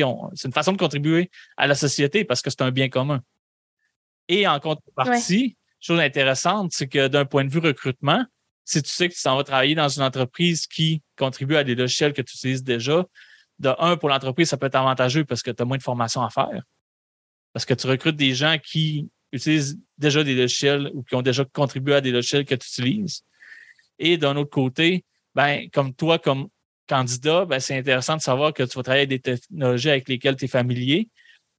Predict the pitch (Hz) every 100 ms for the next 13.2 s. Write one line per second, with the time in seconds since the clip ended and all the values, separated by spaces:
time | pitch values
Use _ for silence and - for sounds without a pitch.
0 | - 165 165 143 143 127 151 147 135 135
1 | 131 135 143 165 - 135 143 147 147 131
2 | 127 135 131 131 120 160 165 123 143 135
3 | 120 - - 135 120 117 143 - - 247
4 | 226 220 - 226 220 - 262 226 208 214
5 | 233 247 247 226 247 226 240 220 277 277
6 | 247 208 214 220 - 254 240 - 233 214
7 | 247 254 226 208 202 202 214 233 214 -
8 | 233 220 240 226 233 208 202 208 196 214
9 | 208 202 202 - - - 226 233 311 277
10 | _ _ - 135 175 - 147 - 151 165
11 | 151 135 135 127 127 120 143 151 151 -
12 | 120 120 - - 127 - 135 - 127 117
13 | 135